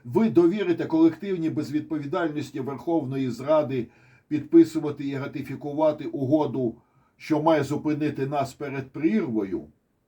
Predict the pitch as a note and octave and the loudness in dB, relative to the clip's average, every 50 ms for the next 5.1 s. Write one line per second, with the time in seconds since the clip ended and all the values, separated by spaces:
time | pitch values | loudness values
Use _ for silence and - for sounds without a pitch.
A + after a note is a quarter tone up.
0 | _ _ - - - _ B2+ D#3+ F3 E3+ C3+ A3 A3 G3 - G#3 F3 D3+ F#3+ F3+ | _ _ -20 -20 -14 _ 2 4 4 4 2 0 -2 -2 -4 -4 -4 -2 -4 2
1 | F3+ F3 D#3+ E3+ F3 E3+ E3 E3 C3+ D#3+ D#3 D3+ - E3 D#3 - - B3+ C4 - | 4 4 6 6 4 2 0 0 0 0 0 0 0 -2 -4 -4 -4 -4 -4 -2
2 | - E3 E3+ F#3 F#3 D#3 E3+ D#3 D#3 D#3 D3+ C#3 B2+ D3+ C#3+ C#3+ C#3+ C3 B2+ D3+ | -2 -2 -2 -2 0 0 0 0 2 2 2 2 2 0 -2 -2 -4 -4 -4 -2
3 | D3+ D3+ C3+ B2 A#2 C3+ C#3 D3 B3+ C#4 D4+ A#3+ G#3 F#3 F3 E3+ E3+ E3+ E3+ - | -2 -2 -2 -2 -2 -4 -4 -4 -4 -4 -4 -2 -2 -2 2 4 2 2 2 0
4 | D#3+ D#3+ D3 D3 C#3 C3+ A2+ A#2 A2+ D3+ C#3+ C#3 D3 D3 D3 D3 B2+ C3 B2+ B2 | -4 -4 -4 -6 -8 -10 -12 -10 -10 -8 -6 -6 -4 -4 -2 -2 -2 -4 -4 -4
5 | A#2+ | -6